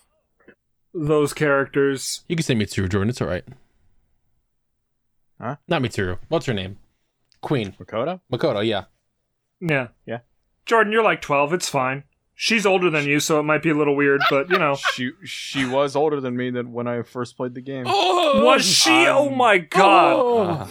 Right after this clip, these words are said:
Speaker 3: Yeah, she's eight-, she's eighteen.
Speaker 2: Oh!
Speaker 4: Then you know what? It's fine. He's a, he, it's okay for him to
Speaker 2: Oh, yeah,
Speaker 4: Oh,
Speaker 2: Jordan,
Speaker 4: I'm
Speaker 2: you're,
Speaker 4: gonna have
Speaker 2: like,
Speaker 4: a panic
Speaker 2: if she's
Speaker 4: attack.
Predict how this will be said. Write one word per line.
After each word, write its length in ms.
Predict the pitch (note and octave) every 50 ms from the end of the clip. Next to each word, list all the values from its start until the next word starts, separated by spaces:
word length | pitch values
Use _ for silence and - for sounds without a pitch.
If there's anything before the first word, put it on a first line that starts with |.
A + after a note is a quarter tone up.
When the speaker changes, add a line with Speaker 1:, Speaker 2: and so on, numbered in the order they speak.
| - - -
Speaker 3:
Yeah, 140 | C#3+ C#3+ C3+
she's 320 | - - D3+ D#3 D#3 - F3
eight-, 160 | F3 - D3
she's 220 | - D#3 D#3+ D#3 F#3
eighteen. 460 | F#3+ - _ - C#3 D3 B2+ A2+ A2 _ _ _ _ _ _ _ _ _ _ _ -
Speaker 2:
Oh! 640 | - D#4 D4+ C#4 B3 B3 B3 B3 G#3+ G#3+ G#3+ F#3+ - - - - - - - _ _ _ _ _ _ _ _ _ - - - _
Speaker 4:
Then 200 | - B2 C3+ C#3
you 100 | C#3+ D3+
know 120 | D#3+ D#3+ D3+
what? 280 | D#3+ E3 F3+ F#3+ F#3+ _ _ -
It's 220 | - F#3 F#3 F#3 -
fine. 380 | - - E3+ E3+ D3+ B2+ A2 G2 - - -
He's 200 | D#3 F3+ F#3 D#3+
a, 80 | F3 E3+
he, 220 | D#3 D#3 E3 F3
it's 200 | E3 F3 - -
okay 260 | F#3+ F3 - F#3 E3+ E3
for 180 | - - C3+
him 200 | - C#3+ B2 B2
to 320 | - C3+ B2+ A#2+ A2+ A#2 - _ _ _ _ _ _ _ _ _ - - - - - - - - - -
Speaker 2:
Oh, 40 | G3+
yeah, 120 | A3 G#3+
Speaker 4:
Oh, 60 | G#3 -
Speaker 2:
Jordan, 220 | G#3 A3 G#3 G3
Speaker 4:
I'm 40 | F3
Speaker 2:
you're, 100 | E3 G3
Speaker 4:
gonna 40 | A#3
have 140 | A3+ A3+ A#3+
Speaker 2:
like, 80 | A#3
Speaker 4:
a 40 | -
panic 140 | B2+ A#2+ E3+
Speaker 2:
if 40 | - -
she's 120 | A#3 A#3 A#3+
Speaker 4:
attack. 20 | G3+